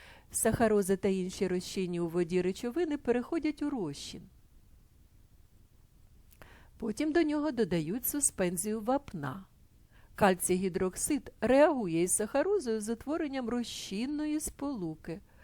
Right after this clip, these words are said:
а продуктами його реакції з іншими органічними речовинами є нерозчинні сполуки. Тож розчин відфільтровують від осаду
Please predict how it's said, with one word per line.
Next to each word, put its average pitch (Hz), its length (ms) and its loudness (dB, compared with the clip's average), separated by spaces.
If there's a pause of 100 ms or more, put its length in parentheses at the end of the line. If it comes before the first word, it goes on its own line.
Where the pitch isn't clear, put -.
(220)
а 202 140 4
продуктами 190 720 2
його 180 240 0
реакції 208 500 2
з 170 100 -6
іншими 170 400 -2
органічними 180 680 -2
речовинами 254 680 -4
є 226 220 -2
нерозчинні 214 960 -2
сполуки. 170 720 -8 (560)
Тож 349 180 2
розчин 320 540 2
відфільтровують 175 1040 0
від 220 200 -2
осаду 233 540 -2